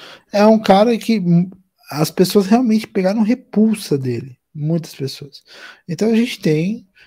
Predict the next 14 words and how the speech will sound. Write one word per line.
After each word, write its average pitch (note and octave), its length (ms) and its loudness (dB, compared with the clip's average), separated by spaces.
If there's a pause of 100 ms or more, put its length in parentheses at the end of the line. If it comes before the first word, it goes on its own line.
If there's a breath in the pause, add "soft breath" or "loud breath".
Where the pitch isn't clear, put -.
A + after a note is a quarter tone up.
(140)
consistentemente, F3 1160 -2
desde D3 300 0
dois G3+ 160 0
mil F3+ 140 2
e - 20 0
vinte F3 280 -2
e D#3 80 -2
um, D#3+ 260 -4 (120)
mais D#3+ 400 0
da G3 60 -2
metade E3 580 -2
dos E3 160 -12
brasileiros D3 640 -2
falando, D3+ 460 -4